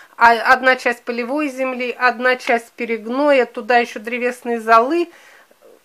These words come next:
на ведро, стакан целый, то подкармливать и до пикировки не нужно, и до высадки в грунт, скорее всего, мне хватит.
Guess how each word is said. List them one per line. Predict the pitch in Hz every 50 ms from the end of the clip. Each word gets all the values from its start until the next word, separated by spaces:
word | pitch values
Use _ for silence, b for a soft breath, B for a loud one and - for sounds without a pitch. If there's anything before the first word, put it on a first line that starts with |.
| _ _ _ - _ _ _
на | - 262 247 247 254 254
ведро, | 240 262 262 233 247 262 269 262 247 233 - -
стакан | - - - 247 247 - 254 247 240 233
целый, | - - 247 226 220 220 208 208 202 b b b b b b b _
то | 262 247
подкармливать | - 262 269 - - 339 320 320 330 294 262 240 220 220 220 _ _
и | 262
до | 247 226 269 262
пикировки | 254 233 214 _ - 240 294 392 415 - - -
не | 330 320 330
нужно, | 320 311 311 302 285 285 277
и | 277 254 _ 277
до | 262 240 269 262
высадки | 269 294 - - _ _ _ - 254
в | 240
грунт, | 240 269 302 302 269 -
скорее | - - 233 220 247 269 285
всего, | 269 - - 247 214 233 233
мне | 226 226 226 233 262 262 240 _ _
хватит. | - - - - 226 233 220 208 - - 165